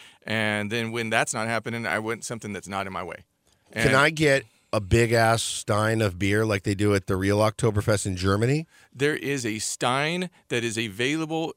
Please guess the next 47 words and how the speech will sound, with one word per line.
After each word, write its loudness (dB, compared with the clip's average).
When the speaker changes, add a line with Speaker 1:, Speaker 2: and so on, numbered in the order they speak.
Speaker 1:
as -2
your -4
receptacle -4
for -6
your -2
beer -2
for -8
a -8
slight -8
extra -6
charge. -4
Speaker 2:
Fine. 2
Speaker 1:
Yeah, -6
Speaker 2:
That's -6
Speaker 1:
you 0
Speaker 2:
fine. 8
I 10
Speaker 1:
can 4
Speaker 2:
just 4
Speaker 1:
get 6
Speaker 2:
want 6
Speaker 1:
it. -12
Speaker 2:
the 0
stein. 4
I 6
wanna 4
walk 4
around 6
with 0
Speaker 1:
Mm-hmm. 2
Speaker 2:
that -8
big 2
old 2
stein 2
of -4
beer. 0
Speaker 1:
You -8
got -2
the -6
red 2
Solo 2
option, 0
you -6
got -2
the -12
stein -4
option. -8